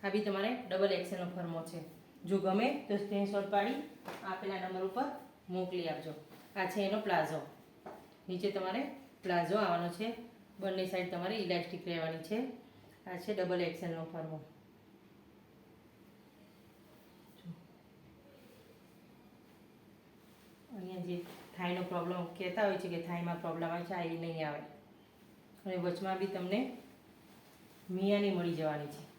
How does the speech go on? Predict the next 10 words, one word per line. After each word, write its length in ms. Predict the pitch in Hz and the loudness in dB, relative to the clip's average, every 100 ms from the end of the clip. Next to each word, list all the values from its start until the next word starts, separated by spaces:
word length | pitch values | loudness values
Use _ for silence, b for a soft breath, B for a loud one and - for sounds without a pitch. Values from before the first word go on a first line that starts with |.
| 190 | -6
આ 80 | 170 | -4
રીતે 300 | 156 156 156 | -4 -4 -4
જો. 160 | 156 151 - - - - - - - - - - - - - - - - - - - - - - - - - - - - - - - - - - - - - - - - | -4 -6 -8 -18 -20 -20 -20 -20 -20 -20 -20 -20 -20 -20 -20 -20 -20 -20 -20 -20 -20 -20 -20 -20 -20 -20 -20 -20 -20 -20 -20 -20 -20 -20 -20 -20 -20 -20 -20 -20 -20 -2
મસ્ત 240 | 190 196 196 196 | 2 2 2 2
પીસ 200 | 208 233 - | 2 0 2
છે, 100 | 220 | 2
હેવી 360 | 190 170 190 202 | 2 4 6 6
રિયોન 320 | 196 226 240 240 | 6 6 6 6
છે 120 | 208 247 - - - - - - - | 6 4 0 -10 -18 -20 -20 -20 0
કાપડ 400 | 185 175 202 | 2 6 6